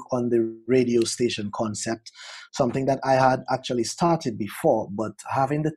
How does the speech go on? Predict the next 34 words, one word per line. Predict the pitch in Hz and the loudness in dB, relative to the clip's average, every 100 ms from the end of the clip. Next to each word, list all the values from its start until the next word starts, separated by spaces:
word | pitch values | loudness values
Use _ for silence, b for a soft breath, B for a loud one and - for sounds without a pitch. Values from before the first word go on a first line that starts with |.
| - | 0
time | 214 156 131 | 2 4 0
available | 117 123 113 107 104 - | -2 0 -2 -4 -8 -6
to | 151 131 | -6 -4
me, | 107 101 B B B B B 123 | -6 -8 B B B B B -2
um, | 117 110 107 - 120 | -2 -2 -6 -8 -2
you | 127 | -2
know, | 107 | -2
I | 107 | -6
took | - 127 | -6 -4
the | 135 | -4
opportunity | 135 127 135 131 127 - 120 | -6 -8 -6 -6 -6 -4 -6
to | 113 117 | -6 -8
sort | 127 117 | -6 -6
of | 110 - - | -6 -12 -16
develop | 101 120 113 135 123 120 123 | -2 0 2 2 2 0 -2
it | 123 - B B B B _ _ | -2 -8 B B B B _ _
the | 110 117 | 0 2
best | 127 - - - | 4 0 -4 -2
I | 120 117 - _ - | 0 0 -4 _ 2
could | 165 135 | 4 4
at | 120 | 2
the | 123 | 0
time. | - 127 113 135 - B B B B - | 2 2 2 -4 -8 B B B B 2
I, | 120 113 113 110 - | 4 4 0 -2 -4
uh, | 117 113 | -4 -4
took | 139 | -4
the | 135 | -4
time | - 123 | -2 0
off | 117 - | -2 0
to | 120 | 0
learn | 110 117 139 151 185 196 160 | 4 6 8 8 8 6 2
a | |
few | - - 139 | -2 -2 -2
things, | - 151 127 156 - | 2 2 2 -2 -6